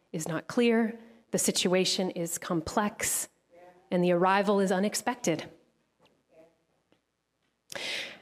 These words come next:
And what about when a moment of the inbreaking of the kingdom of God arrives that asks something deeper of us, something more,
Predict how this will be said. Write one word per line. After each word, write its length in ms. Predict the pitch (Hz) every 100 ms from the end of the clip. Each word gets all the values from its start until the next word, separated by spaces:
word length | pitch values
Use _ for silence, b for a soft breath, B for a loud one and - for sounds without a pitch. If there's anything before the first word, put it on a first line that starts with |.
| B _ _ _ -
And 240 | 240 240
what 200 | 214 285
about 520 | 339 254 254 247 - -
when 200 | 240 226
a 60 |
moment 600 | 214 220 233 240 240 - -
of 120 | 202
the 120 | 202
inbreaking 920 | 214 226 196 208 226 226 240 233 240 240
of 180 | 185 170
the 60 |
kingdom 460 | 202 - 233 233 233
of 120 | 214
God 400 | 214 190 190 190
arrives 760 | 202 180 196 196 196 196 196 190
that 160 | 202 -
asks 460 | 185 190 - -
something 680 | - - 208 208 220 190 165
deeper 520 | 202 202 262 269 262
of 140 | 254 240
us, 420 | 269 285 - - b b b b b -
something 540 | - 247 233 233 196
more, 560 | 185 196 226 240 277